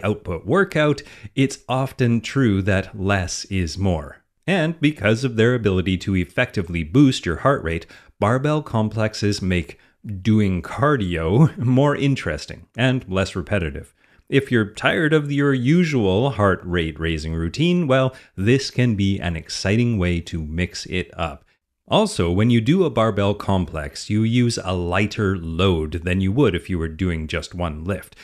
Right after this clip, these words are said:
And this has a few benefits, but one of the biggest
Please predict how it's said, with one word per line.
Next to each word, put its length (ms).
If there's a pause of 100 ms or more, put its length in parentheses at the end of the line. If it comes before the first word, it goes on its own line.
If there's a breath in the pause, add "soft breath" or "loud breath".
(200 loud breath)
And 220
this 320
has 240
a 40
few 220
benefits, 480
but 420 (260 soft breath)
one 180
of 100
the 80
biggest 560